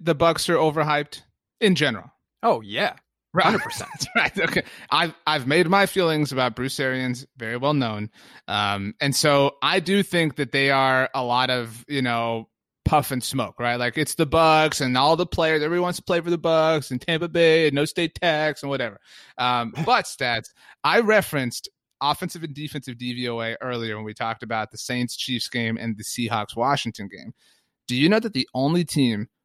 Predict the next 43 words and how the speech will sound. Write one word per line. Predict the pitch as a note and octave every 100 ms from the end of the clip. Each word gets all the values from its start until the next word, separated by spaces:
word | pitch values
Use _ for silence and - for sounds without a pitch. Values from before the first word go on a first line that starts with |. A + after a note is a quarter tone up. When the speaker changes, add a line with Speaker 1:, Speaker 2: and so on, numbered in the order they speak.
| -
Speaker 1:
who | C3+
is | B2
in | A#2
top | G#2+ C#3 C#3
five | - C#3 C3 B2+ A#2 -
of | - A2+ G#2
both | C#3 F3 F#3 -
offensive | D3 C#3 E3 E3+ D3+ B2 -
and | C3+ D#3
defensive | D3 C3+ C#3 B2 A#2
D | A2+ A2+
V | A2+
O | A2
A | G#2 F#2+ - _ -
is | A#2
the | -
Tampa | - A#2+ -
Bay | A#2+
Buccaneers? | A2+ G#2 G2 - - -
They're | C#3
the | C#3+ -
only | D#3 E3
team | D#3 D3
in | A#2+
the |
top | A2 G2+
five | - E2
in | D#2
both. | - - _ _ _ _
Speaker 2:
And? | - A#2 A2+ D3 A3 - _ _ _ _ _
Speaker 1:
I | D3+
just | D3+ B3+ -
think | C4+ -
that | B3
that's | G#3 A3+ - - - - _ _ _ _ _ _ _
im-, | G#3+ G#3 G3 - _
important. | G3+ G3+ D#3 G#3+ D#4+ B2 E2+
<laughs> | D#3
I, | D#3 - -
I | -
think | - A3+ G3
that | A#3+
that's, | F#3+ G#3 - -